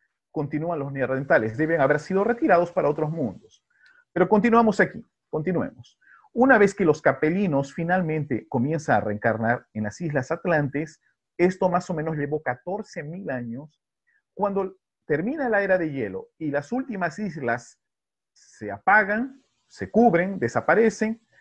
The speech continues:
ellos van a buscar territorios más altos, principalmente en la región del Asia Central,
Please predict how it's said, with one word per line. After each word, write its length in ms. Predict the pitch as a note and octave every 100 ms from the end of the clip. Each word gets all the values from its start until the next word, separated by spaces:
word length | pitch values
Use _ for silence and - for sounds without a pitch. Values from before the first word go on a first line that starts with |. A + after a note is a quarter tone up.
| _ _ _
ellos 420 | - F#3+ F#3+ F#3+ F3
van 180 | F3+
a 40 | F3+
buscar 540 | D3+ D3+ - F3+ F3
territorios 960 | E3+ D3+ C#3 C3+ - F#3 F#3 C#3+ C#3+ D3
más 320 | C#3+ D3+ -
altos, 880 | E3+ D#3+ B2+ - G2 D#2 C#2+ - _ _ _ _ _ -
principalmente 1000 | E3+ G#3+ - F#3+ F#3+ F3 D#3+ F3 F3 E3
en 100 | C#3
la 120 | C3+
región 800 | B2 B2 - - D#3 D#3 E3 F3+ _ _ -
del 260 | A2+ A#2
Asia 400 | C3+ D3+ - B2+
Central, 720 | - A2 G#2+ A#2 D3 A2 C3